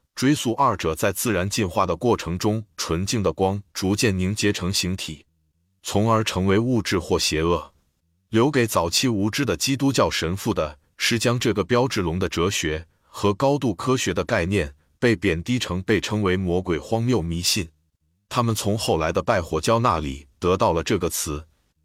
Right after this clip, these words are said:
拜火教在印度教的 Devas 提婆，天神、天人中看到魔鬼或邪恶，因此邪恶这个词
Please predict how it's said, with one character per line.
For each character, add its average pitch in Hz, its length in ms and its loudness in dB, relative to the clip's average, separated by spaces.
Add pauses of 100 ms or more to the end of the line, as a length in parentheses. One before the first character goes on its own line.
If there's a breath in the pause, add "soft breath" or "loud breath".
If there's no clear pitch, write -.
(180)
拜 117 200 2
火 87 200 0
教 113 220 2
在 113 180 2
印 120 220 0
度 107 140 0
教 95 180 2
的 82 120 -2
Devas 104 460 0
提 90 200 -4
婆， 73 380 -6 (560)
天 131 240 2
神、 90 320 -2 (360)
天 135 220 2
人 107 160 2
中 117 220 -2
看 104 220 -2
到 98 140 2
魔 85 240 0
鬼 90 180 0
或 85 240 -2
邪 76 240 -2
恶， 82 340 -2 (380)
因 117 220 0
此 - 360 -6 (560)
邪 120 260 2
恶 143 160 4
这 104 160 0
个 90 100 -2
词 80 360 -6